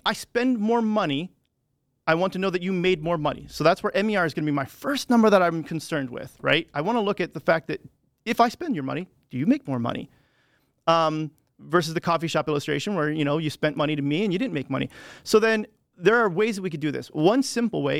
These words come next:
is you literally just spend more money and you see if your bank account goes up, right? Does your revenue go up with that? That's the most basic, simple way that you can do it.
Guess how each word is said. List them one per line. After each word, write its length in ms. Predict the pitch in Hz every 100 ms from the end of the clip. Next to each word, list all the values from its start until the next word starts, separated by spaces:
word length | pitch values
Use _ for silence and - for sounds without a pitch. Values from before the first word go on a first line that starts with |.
| -
is 180 | 143 156
you 80 |
literally 600 | 160 113 165 185 233 233 190
just 160 | 196
spend 260 | - 175 175
more 160 | 165
money 300 | 160 135 - - _ _ _ _
and 160 | 151 151
you 100 | 156
see 440 | - 180 165 151 156
if 160 | 147
your 140 | 165 143
bank 200 | 143 139
account 300 | 131 135 139
goes 180 | 139
up, 200 | 135 - _
right? 280 | - 156 -
Does 220 | 185 196 151
your 160 | 196
revenue 340 | 165 165 147 135
go 80 |
up 140 | 139 135
with 100 | 131
that? 160 | - -
That's 140 | -
the 320 | 175 131 135 139
most 400 | 165 190 214 127
basic, 320 | 170 180 175 -
simple 220 | 151 139
way 80 | 143
that 100 | 139
you 80 |
can 120 | 131 123
do 120 | 131
it. 140 | -